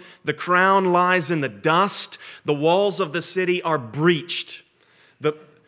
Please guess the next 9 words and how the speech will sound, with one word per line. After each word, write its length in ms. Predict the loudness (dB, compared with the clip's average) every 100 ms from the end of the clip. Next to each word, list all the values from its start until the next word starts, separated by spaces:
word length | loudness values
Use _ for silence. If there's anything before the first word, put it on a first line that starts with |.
| _ _ -6
the 100 | -6
promises 840 | 2 2 4 0 2 2 0 -4 -10
look 360 | -2 2 2 0
like 280 | -4 -2 -2
they're 140 | -4
not 460 | -2 -2 -2 -4 -4
coming 320 | -4 -2 -4
to 60 |
pass. 640 | -4 -2 0 -2 -8 -16